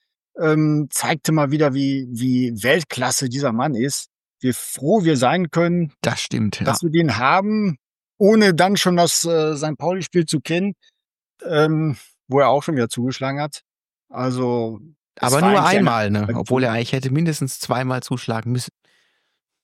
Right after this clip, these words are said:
Speaker 1: Ja, das ist immer das Problem bei der Sache.
Speaker 2: <laughs> Ja.
Speaker 1: Und dafür schlägt er dann zu. <laughs> Dafür schlägt er dann zu,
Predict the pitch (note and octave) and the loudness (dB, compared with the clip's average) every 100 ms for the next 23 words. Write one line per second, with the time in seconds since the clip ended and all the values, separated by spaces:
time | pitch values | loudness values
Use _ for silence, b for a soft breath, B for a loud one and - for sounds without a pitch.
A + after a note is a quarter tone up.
0 | _ _ - C#3 D#3 D#3+ _ _ C#3+ C3+ | _ _ -6 0 0 -2 _ _ -6 -4
1 | D3+ - D#3+ D#3 D3 - _ _ _ _ | -4 -6 -6 -4 -6 -10 _ _ _ _
2 | _ _ C#3+ - C#3 D#3+ F#3 C#3 C3+ F3 | _ _ -8 -4 -2 0 2 4 2 0
3 | - - A#3 F3 A3 - - A3 B2+ E3 | -4 -2 -2 0 -2 0 0 0 0 0
4 | - F3 - F3 D#3+ E3+ D#3+ D#3+ - C#4 | 2 0 2 0 2 4 2 0 -4 -4
5 | - F#4 - - D#4+ - _ - - - | -2 -4 -4 -4 -4 -4 _ -20 -20 -8
6 | - F3 G#3 F#3 G3+ G#3+ G#3+ G3+ F#3+ - | 0 0 0 -2 -2 0 2 2 0 -2
7 | A3 A#3+ | -6 -8